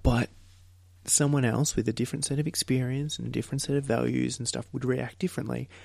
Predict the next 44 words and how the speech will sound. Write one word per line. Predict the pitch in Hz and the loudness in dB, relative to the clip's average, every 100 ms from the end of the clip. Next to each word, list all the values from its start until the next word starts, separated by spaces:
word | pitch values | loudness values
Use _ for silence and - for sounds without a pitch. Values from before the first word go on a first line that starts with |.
| - - - | -20 -20 -6
And | 131 127 127 | -2 -2 -2
it | - | 0
gives | 135 135 | 0 0
you | 139 | 0
a | |
chance | 131 123 117 - | -2 -2 -4 -4
to | - | -6
experience | - 117 113 117 - - - - - - 131 | -2 -2 0 -4 -6 -12 -18 -20 -20 -10 -6
that | - 127 - | -4 -2 -2
and | - 120 | -4 -4
start, | - 117 - - - | -2 -4 -6 -10 -12
start | 131 - - | -8 -8 -6
just | 160 143 | -6 -6
playing | - 131 131 | -6 -4 -2
with | 127 123 - | -2 -4 -4
what | 135 | -4
that | 139 120 | -2 -2
would | - | -2
mean. | - 147 185 - - - - - - | -2 -2 -2 -6 -20 -20 -20 -20 -4
But | 131 123 - | -2 -2 -4
for | 135 | -4
that | 143 156 | -4 -2
character | 139 120 - | -4 -2 -4
to | 123 | -2
really | 123 117 110 | 0 -2 -4
start | - 120 113 - - - - - | -4 -4 -6 -10 -20 -20 -20 -20
forming | - - 127 123 123 127 127 - | -6 -2 0 0 -2 -2 -6 -6
and | 127 117 113 120 - - - - | -6 -6 -8 -12 -18 -20 -20 -20
for | - | -4
you | 123 | -2
to | 123 | 0
start | 123 - 120 | 0 0 0
working | 113 113 - 120 | 2 0 -2 -4
out | 110 104 - | -2 -4 -2
all | 131 | 0
those | 123 120 - | 0 -2 -2
kind | - 117 | -4 -6
of | 113 | -4
things, | - 156 139 | -4 -2 -2
it | 123 | 2
also | 127 127 - | 0 0 -2
takes | - 120 123 | -4 -2 -2
a, | - | -4
a | 135 | -8